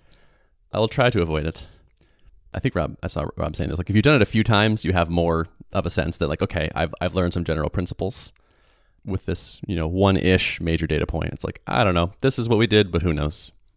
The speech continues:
It was interesting. There were questions where people were like, you know, "How are you doing this?" And, like, my answer would be, like, "Kind of poorly, like, mediocrely." Like, my answers to, like,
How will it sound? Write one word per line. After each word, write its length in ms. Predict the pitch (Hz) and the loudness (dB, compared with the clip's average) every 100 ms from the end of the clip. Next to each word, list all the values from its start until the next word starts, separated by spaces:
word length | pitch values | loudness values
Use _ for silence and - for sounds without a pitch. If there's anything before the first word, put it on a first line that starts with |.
| _ _ _ | _ _ _
It 80 | - | -2
was 140 | 123 156 | 0 0
interesting. 260 | 123 107 | 0 2
There 80 | 104 | 4
were 60 | 104 | 6
questions 360 | 123 120 101 | 4 2 2
where 80 | 92 | 2
people 260 | - 90 87 | 2 0 -2
were 60 | |
like, 200 | 87 - - - - - - - - _ _ _ - | -2 -6 -20 -20 -20 -20 -20 -20 -20 _ _ _ -8
you 60 | |
know, 60 | 82 | -6
"How 220 | 90 117 | -2 2
are 80 | 139 | 4
you 120 | 127 | 6
doing 240 | 131 135 107 | 6 8 8
this?" 280 | 127 - | 4 2
And, 160 | - 92 | -2 0
like, 120 | 90 | 2
my 120 | 92 | 4
answer 180 | 85 98 | 4 4
would 100 | 92 | 4
be, 60 | 92 | 4
like, 240 | 78 _ | 0 _
"Kind 240 | - 120 135 | -2 2 2
of 140 | - | 0
poorly, 500 | - 110 131 175 185 - - | 0 2 2 2 0 -4 -2
like, 180 | 98 - - | -2 -4 -8
mediocrely." 920 | - 113 120 98 117 139 143 151 - | -2 2 4 4 4 2 0 0 -2
Like, 340 | - - - - _ _ _ _ - | -6 -6 -12 -20 _ _ _ _ -2
my 120 | 101 | 2
answers 240 | 107 101 | 2 2
to, 100 | - | 2
like, 220 | 90 90 | 0 0